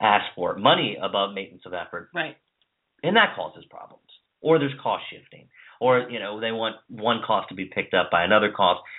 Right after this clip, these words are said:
Speaker 1: And I have heard rumors, and I don't know if you can verify this, and I hate talking rumors on this show, but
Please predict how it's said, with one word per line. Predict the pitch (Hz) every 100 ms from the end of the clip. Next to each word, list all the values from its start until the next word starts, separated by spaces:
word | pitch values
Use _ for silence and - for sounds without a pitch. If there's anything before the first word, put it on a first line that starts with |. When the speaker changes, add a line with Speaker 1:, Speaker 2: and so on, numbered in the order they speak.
| - _
Speaker 1:
And | 117 113 110 110 _ -
I | 139
have | 160 214 214
heard | 180 147
rumors, | 104 104 95 90 107
and | 104 -
I | 113 120
don't | 120 113
know | 113
if | 107
you | 104
can | 101
verify | 95 95 92 90
this, | 90 90 -
and | 95 92 - _
I | 104
hate | 101 117 107 - _ -
talking | 160 165 131 101
rumors | 95 92 90 95 -
on | 104 95
this | 95 -
show, | 98 87 90
but | 104